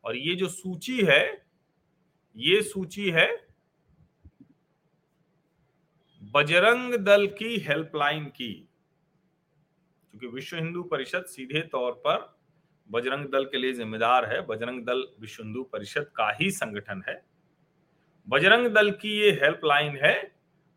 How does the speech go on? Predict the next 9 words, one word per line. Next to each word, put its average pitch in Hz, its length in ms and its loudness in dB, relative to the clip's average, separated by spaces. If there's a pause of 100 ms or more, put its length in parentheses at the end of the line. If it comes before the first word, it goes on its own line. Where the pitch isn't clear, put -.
(120)
प्रांत 175 540 10
शाह, - 580 2 (920)
यानी 120 160 -8
जैसा 117 280 -2
स्टेट 151 480 0
है 151 180 0
तो 139 420 -4 (100)
संघ 135 360 -6
और 127 440 -2